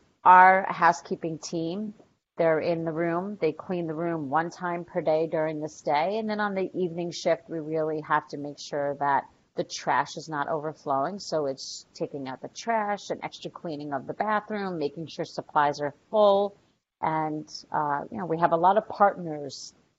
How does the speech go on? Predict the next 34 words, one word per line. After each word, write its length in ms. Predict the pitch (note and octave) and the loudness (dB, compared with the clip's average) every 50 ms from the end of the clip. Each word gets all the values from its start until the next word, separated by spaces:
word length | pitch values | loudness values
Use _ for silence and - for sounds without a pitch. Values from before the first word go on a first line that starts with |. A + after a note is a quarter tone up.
| _ _ | _ _
that 260 | - E3+ D3+ - - F3 | 2 4 4 4 2 0
we 160 | E3 E3 D#3 | -4 -6 -6
depend 460 | - E3 - - - D#3+ D#3 D3+ C#3+ | -6 -8 -8 -6 -4 -4 -2 -2 -2
on, 240 | C#3+ C3 B2+ B2+ - | -4 -4 -4 -6 -8
and 120 | C3 C3+ | -8 -6
that's 260 | C#3+ C#3 C#3 - - - | -4 -6 -6 -6 -10 -14
the 100 | - - | -14 -12
patient 480 | - - E3 D3+ - - C#3+ C3 - | -8 -6 -6 -6 -6 -8 -12 -10 -4
care 160 | - E3 E3 E3 | 0 0 0 0
technician, 840 | - - E3+ - - E3+ D#3+ D#3 - - D#3+ D#3 D3 D3+ D3+ D#3 - _ _ _ _ - | 0 -4 -6 -4 -4 -6 -6 -6 -6 -6 -6 -6 -6 -6 -8 -10 -12 _ _ _ _ -4
that's 240 | A#2+ C3+ - - | -4 -4 -4 -6
nursing, 640 | F3 E3 E3 E3+ E3+ E3 - - F3 D#3 D3+ D#3 D#3 | -6 -4 -2 -2 -2 -2 -2 -2 -2 -2 0 -2 -2
and 120 | D#3 D3+ C#3+ | -2 -2 -2
that's 220 | C#3+ D3 - - - | -2 -4 -4 -2 0
everyone 400 | - F#3+ F#3 G3+ G3 F#3 F3 E3 | 2 2 2 2 2 0 0 0
else 200 | D#3+ D#3+ D#3 - | 0 0 -2 -2
that 140 | - D#3+ - | -4 -4 0
goes 220 | - D3+ D3 - | 0 0 -2 -2
in 160 | - - D#3+ D#3+ | -4 -6 -6 -4
and 120 | D#3 D#3 | -2 -2
out 160 | D3 D3 C#3+ | 0 -2 -2
of 80 | C#3+ D3 | -4 -6
the 60 | D3+ | -8
room, 240 | D3+ D#3 D3 C#3+ D3 | -6 -6 -6 -6 -6
including 800 | F3+ E3+ - - _ - G#3 A3+ C4 A3+ A3 F3 E3 E3 F3 F3 _ _ _ _ _ - | -8 -10 -10 -10 _ -2 -2 0 0 0 0 0 -2 -2 -6 -10 _ _ _ _ _ 0
our 420 | - F3 F3 E3+ E3 D#3+ E3 F3 F3+ | 2 4 6 6 6 6 4 2 -2
support, 680 | - - - F#3 - - - - - F#3+ F#3 F3+ - _ _ _ _ _ _ _ _ _ _ _ _ - | -8 -8 -6 -6 -6 -8 -4 0 2 2 2 2 -2 _ _ _ _ _ _ _ _ _ _ _ _ 4
our 140 | D#3+ F3 E3 | 6 6 8
other 200 | - G3 A3 A3+ | 6 4 2 0
support 580 | - - F#3 - - - - F3 D#3+ - - _ _ _ _ | -2 -4 -8 -8 -2 2 2 2 2 2 -2 _ _ _ _
team 300 | - - - E3 D#3+ D#3 | -12 -8 -6 -4 -4 -2
members, 540 | D3+ D3 D3 D3+ C#3 D3 D3+ D#3 D3+ - - - | -2 -2 0 2 2 2 2 0 -2 -6 -6 -4
which 260 | D#3+ D#3 D3+ - - | -4 -4 -4 0 2
are 160 | D#3+ D3+ | 2 2